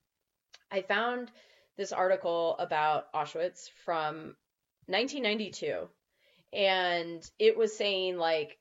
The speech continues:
generally we would say about one million people were considered, like, were murdered at Auschwitz,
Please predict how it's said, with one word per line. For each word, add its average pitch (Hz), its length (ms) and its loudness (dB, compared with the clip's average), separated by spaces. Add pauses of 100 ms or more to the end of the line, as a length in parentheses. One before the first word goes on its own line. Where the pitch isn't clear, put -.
(1000)
generally 247 640 4
we 202 200 -8
would 202 140 -2
say 180 360 2
about 165 520 0
one 175 180 -2
million 165 300 -6
people 151 520 -10
were 151 200 -12 (640)
considered, 165 760 -4
like, 170 220 0
were 175 120 -2
murdered 170 360 2
at 160 80 -2
Auschwitz, 240 500 -4